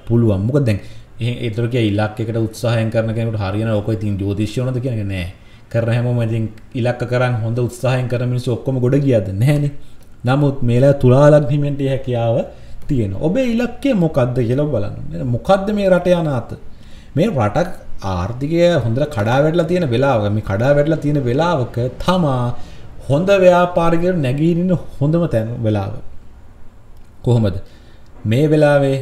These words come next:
ඔන්න ගණන් ඔක්කොම බඩු. එහෙනම් ඔබට පුළුවන් නම් ඒක පොඩි වෙන,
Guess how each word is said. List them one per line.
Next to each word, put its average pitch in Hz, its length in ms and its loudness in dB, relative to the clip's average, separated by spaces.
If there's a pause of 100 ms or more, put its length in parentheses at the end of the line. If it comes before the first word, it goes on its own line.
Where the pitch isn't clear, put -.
(120)
ඔන්න 127 200 -4 (800)
ගණන් 117 320 0 (200)
ඔක්කොම 107 360 -6
බඩු. 98 200 -6 (140)
එහෙනම් 147 280 0
ඔබට 131 340 4
පුළුවන් 175 420 4
නම් 113 180 -2 (1040)
ඒක 147 260 2 (360)
පොඩි 127 300 0
වෙන, 147 200 2